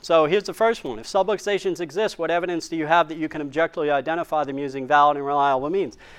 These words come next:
I already answered that question for you, right? I showed you a whole list of objective, valid, and reliable means to measure components of vertebral subluxation. That's done. It's in the can. Does it mean we don't need to do more research? No, we need to do more,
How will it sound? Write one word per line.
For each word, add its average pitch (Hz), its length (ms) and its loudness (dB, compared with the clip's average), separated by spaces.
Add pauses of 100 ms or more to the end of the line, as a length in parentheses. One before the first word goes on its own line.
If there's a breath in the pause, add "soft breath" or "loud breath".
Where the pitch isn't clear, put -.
I - 60 4
already 165 220 6
answered 185 260 -2
that 156 160 2
question 196 340 2
for 120 120 -10
you, 113 80 -10
right? 143 160 2
I 147 40 -2
showed 190 360 0
you 156 80 6
a - 20 6
whole 175 260 4
list 185 280 4
of 127 100 -8
objective, 156 460 -4
valid, 160 240 4
and 147 80 -6
reliable 147 340 4
means 151 240 -4
to 147 60 -12
measure 139 280 -4
components 135 420 -10
of 131 60 -16
vertebral 139 240 -6
subluxation. 147 640 -6 (680 soft breath)
That's 160 240 8
done. 165 320 6
It's 156 160 -4
in 156 80 -2
the 151 80 -4
can. 156 340 -4 (140)
Does 143 160 -2
it 151 100 -4
mean 180 220 4
we 170 80 8
don't 180 180 6
need 170 160 0
to 160 60 -8
do 156 100 -4
more 147 180 -2
research? 214 460 -2
No, 285 120 0
we 202 100 2
need 240 160 -6
to 160 80 -8
do 262 160 -2
more, 220 260 8